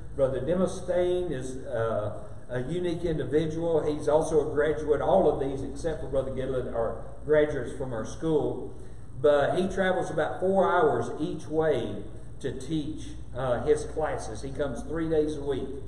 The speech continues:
And so he's four hours to get there. Classes last four to five hours, and then he takes,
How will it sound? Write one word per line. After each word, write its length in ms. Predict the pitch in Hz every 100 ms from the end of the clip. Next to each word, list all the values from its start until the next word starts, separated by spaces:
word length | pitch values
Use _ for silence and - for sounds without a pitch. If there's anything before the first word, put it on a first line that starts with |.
| - - - 127
And 180 | 131
so 200 | 120 120
he's 260 | 135 139 -
four 320 | 175 185 170
hours 300 | 175 156 -
to 80 | 131
get 320 | 156 156 -
there. 600 | 127 123 127 127 127 - -
Classes 520 | 147 165 170 - 131
last 420 | 151 151 135 - -
four 240 | 165 160
to 140 | -
five 300 | 151 147 139 139
hours, 440 | 127 123 127 127 131 - 123
and 100 | 139
then 140 | 139
he 80 | 131
takes, 360 | - 131 -